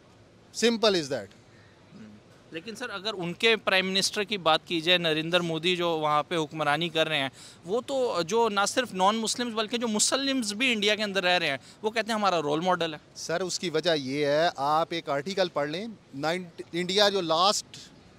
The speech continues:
Speaker 1: अ, आईएमएफ़ के पास उनका आईएमएफ़ प्रोग्राम हुआ था, नाइनटीन नाइंटी टू या नाइनटीन नाइंटी थ्री में हुआ था।
Speaker 2: हम्म।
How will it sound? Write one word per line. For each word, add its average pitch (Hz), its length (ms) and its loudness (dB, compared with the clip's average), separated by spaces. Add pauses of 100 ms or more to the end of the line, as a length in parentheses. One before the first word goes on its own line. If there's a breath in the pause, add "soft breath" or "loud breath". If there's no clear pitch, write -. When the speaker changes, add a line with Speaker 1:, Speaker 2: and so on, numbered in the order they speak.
(140)
Speaker 1:
अ, 151 320 2
आईएमएफ़ 202 320 2
के 190 120 2
पास 170 260 0
उनका 170 360 2
आईएमएफ़ 175 340 0
प्रोग्राम 170 380 2
हुआ 143 200 -2
था, 196 120 -2
नाइनटीन 185 440 -6
नाइंटी 175 320 -6
टू 190 200 -10
या 196 100 2
नाइनटीन 175 280 -4
नाइंटी 180 200 -4
थ्री 214 200 -2
में 180 100 0
हुआ 113 200 -4
था। 95 100 -20
Speaker 2:
हम्म। 120 180 -14